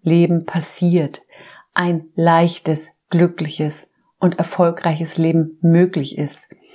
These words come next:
Mein Name ist Petra Adler und ich beschäftige mich seit über fünfundzwanzig Jahren mit persönlicher Weiterentwicklung. Und hier habe ich einige Ausbildungen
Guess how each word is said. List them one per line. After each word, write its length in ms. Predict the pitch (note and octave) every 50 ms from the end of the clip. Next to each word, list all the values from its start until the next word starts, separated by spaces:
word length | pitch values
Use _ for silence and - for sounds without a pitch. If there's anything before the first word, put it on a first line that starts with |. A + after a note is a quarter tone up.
| - - - - - - - - - - _ _
Mein 340 | F3 F3 F3+ G3 G#3 A3 G#3+
Name 260 | G#3 G3 F#3+ F#3 F#3
ist 240 | - F3+ F#3 - -
Petra 400 | - F#3+ F3 F3 - - E3+ -
Adler 580 | - D#3+ D#3 D#3 D#3+ D#3+ - D3+ C#3+ C#3+ C#3+ -
und 140 | - F3+ E3+
ich 100 | D#3 -
beschäftige 520 | - E3 - - F3 F3 - - D#3 E3
mich 240 | E3 E3 D#3+ D#3+ -
seit 420 | - E3+ D#3 D3+ D#3 D3+ - -
über 220 | - A3 A#3 G3 F#3
fünfundzwanzig 840 | - - A#3+ A3+ G#3 F3+ - - - E3 D#3+ D3+ - E3+ D3+ -
Jahren 220 | E3 D3+ E3 F3 E3+
mit 160 | D#3+ D#3+ D#3+
persönlicher 580 | - E3 C#3+ D3 E3+ E3 E3 D#3+ - E3+ D#3
Weiterentwicklung. 960 | C#3+ D#3 D#3 E3 D#3+ E3+ F3 - D3+ D3 - C3+ - - D#3+ D3 D3 C#3+ D3 - - - - - - - - - _
Und 280 | - F3+ F3+ F3 D#3+ D#3
hier 200 | - - E3 E3+
habe 100 | F#3 F#3
ich 240 | F3+ - - - -
einige 380 | - E3 E3+ E3 D#3 - -
Ausbildungen 800 | D#3 D#3 D#3 - - - - D3+ D3+ D3 D3 D3+ D3+ D#3 E3+ _